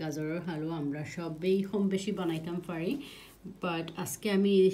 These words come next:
আপনারা লগে share করবো যে লাহান আমি বানাই। খুব easy and খুব ফট করে বানানি যায়। Just গাজর গড়া থাকলেই যে কোনো মেহমান আইলে আপনারা ইজিভাবে গাজরের রেসিপি, হালুয়া বানাইতে পারবা।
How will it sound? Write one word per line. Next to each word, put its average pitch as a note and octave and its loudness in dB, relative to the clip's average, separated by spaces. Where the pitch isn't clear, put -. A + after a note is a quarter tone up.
আপনারা F3+ -2
লগে E3+ -2
share E3 -2
করবো E3 0
যে E3 -2
লাহান D#3 0
আমি D#3+ 0
বানাই। D#3+ 0
খুব D#3+ -2
easy G#3 0
and D#3 -6
খুব E3+ -4
ফট F#3+ -4
করে F3+ 2
বানানি F3 2
যায়। F#3 0
Just E3 -4
গাজর F3 0
গড়া F#3+ 4
থাকলেই F#3+ 4
যে F3+ 2
কোনো F#3+ 4
মেহমান F3+ 2
আইলে F#3 4
আপনারা E3+ -4
ইজিভাবে E3 -4
গাজরের D#3 -4
রেসিপি, D#3+ -4
হালুয়া D#3+ -2
বানাইতে E3 0
পারবা। E3 -4